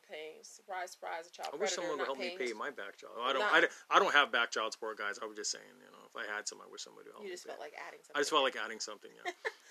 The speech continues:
Speaker 1: But
Speaker 2: Um,
Speaker 1: anyway,
Speaker 2: yeah.
Speaker 1: so, um, it was set for a hundred and sixty thousand. He wasn't
Speaker 2: Mm.
Speaker 1: able to pay it. So off to jail, back to jail he went. Okay. So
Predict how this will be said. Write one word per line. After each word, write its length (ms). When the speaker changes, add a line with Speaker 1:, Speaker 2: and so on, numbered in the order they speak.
Speaker 1:
But 100
Speaker 2:
Um, 60
Speaker 1:
anyway, 340
Speaker 2:
yeah. 60
Speaker 1:
so, 420
um, 460
it 80
was 100
set 280
for 100
a 60
hundred 260
and 80
sixty 300
thousand. 460
He 100
wasn't 260
Speaker 2:
Mm. 40
Speaker 1:
able 120
to 60
pay 340
it. 100
So 160
off 280
to 60
jail, 380
back 200
to 60
jail 220
he 140
went. 340
Okay. 240
So 360